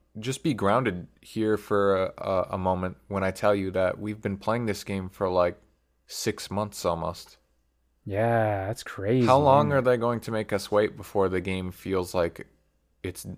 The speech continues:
Speaker 1: it's, like, ready to play?
Speaker 2: Mm.
Speaker 1: It still feels like I'm playing around in an early access, like, they're not done, so all the mechanics, some of the features are, like, secreted away, and I'm not allowed to touch them.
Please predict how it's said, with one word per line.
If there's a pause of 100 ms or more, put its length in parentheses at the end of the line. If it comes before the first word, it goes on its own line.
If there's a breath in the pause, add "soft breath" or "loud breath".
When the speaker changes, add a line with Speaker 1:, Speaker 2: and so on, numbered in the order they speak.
Speaker 1:
it's,
like,
ready
to
play? (1120)
Speaker 2:
Mm.
Speaker 1:
It
still
feels
like
I'm
playing
around
in
an
early
access,
like,
they're
not
done,
so
all
the
mechanics,
some
of
the
features
are,
like,
secreted
away,
and
I'm
not
allowed
to
touch
them.